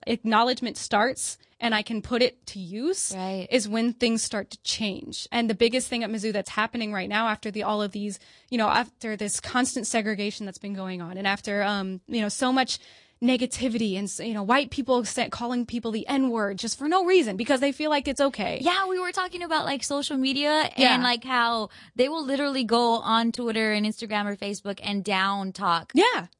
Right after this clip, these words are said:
Speaker 2: a black student.
Speaker 1: For sure. They
Speaker 2: And,
Speaker 1: have
Speaker 2: like,
Speaker 1: been.
Speaker 2: it just be like, okay, like, it's just another day in school.
Speaker 1: Yes. And they, they have been like that through this whole thing that's been happening.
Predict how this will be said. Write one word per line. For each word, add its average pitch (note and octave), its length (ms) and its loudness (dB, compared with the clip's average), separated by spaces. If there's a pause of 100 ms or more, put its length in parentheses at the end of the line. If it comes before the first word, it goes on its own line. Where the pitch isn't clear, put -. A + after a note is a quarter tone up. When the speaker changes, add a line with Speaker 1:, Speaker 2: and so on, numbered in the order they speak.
Speaker 2:
a G3+ 120 0
black G3 260 0
student. F3+ 400 -6
Speaker 1:
For F#4 140 6
sure. G3+ 360 2 (360)
They - 80 6
Speaker 2:
And, B3+ 120 4
Speaker 1:
have F4 80 6
Speaker 2:
like, B3+ 140 2
Speaker 1:
been. A#3+ 140 0
Speaker 2:
it - 20 -4
just C4 180 -4
be C4 120 -4
like, A#3+ 340 0
okay, A3+ 400 2
like, A#3+ 300 -2 (320)
it's B3 100 -4
just D4 160 0
another C4+ 320 4
day A#3 160 2
in A#3 120 2
school. F#3+ 460 -4
Speaker 1:
Yes. B3 540 0
And B3+ 160 4
they, C4+ 140 4
they C4+ 160 2
have C4+ 260 0
been G3 140 -6
like G3+ 160 -2
that A#3 240 0
through B3 80 -4
this A#3+ 180 2
whole C4 240 0
thing C#4+ 140 0
that's B3 160 -2
been A3 80 -4
happening. G#3 560 -2